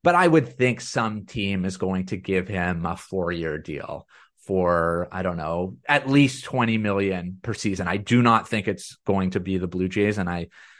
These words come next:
honestly don't think that would be a mistake. But he has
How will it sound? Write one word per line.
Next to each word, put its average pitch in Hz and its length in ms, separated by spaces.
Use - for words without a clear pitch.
honestly 107 320
don't 98 180
think 95 160
that 90 200
would 95 120
be 92 120
a 90 40
mistake. 95 720
But 131 300
he 143 440
has 147 600